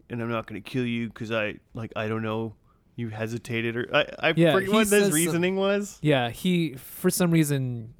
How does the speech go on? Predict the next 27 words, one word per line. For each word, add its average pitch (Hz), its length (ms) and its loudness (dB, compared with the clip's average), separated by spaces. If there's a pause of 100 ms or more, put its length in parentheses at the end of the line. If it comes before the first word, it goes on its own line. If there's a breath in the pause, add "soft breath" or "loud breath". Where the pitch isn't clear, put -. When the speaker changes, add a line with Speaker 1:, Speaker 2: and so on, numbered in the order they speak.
Speaker 2:
gets 127 300 -2
the 117 580 0
gist 120 340 -4
that 110 200 -6 (340 soft breath)
Fusco's 123 500 0
heart 123 360 0
isn't 131 240 -4
into 139 260 0
it. 147 160 2 (840 soft breath)
Speaker 1:
Your 147 160 2
heart, 151 220 4
your 160 180 4
heart's 147 240 2
not 151 140 2
into, 160 240 2
like, 131 240 2
weird 123 640 2 (200)
random 123 460 2
murder 123 460 2
of 120 100 -4
people 135 240 4
Speaker 2:
Yeah. 120 60 0
Speaker 1:
that 120 160 0
really 123 340 0
don't 123 240 -2
deserve 123 400 -2
it. 127 220 0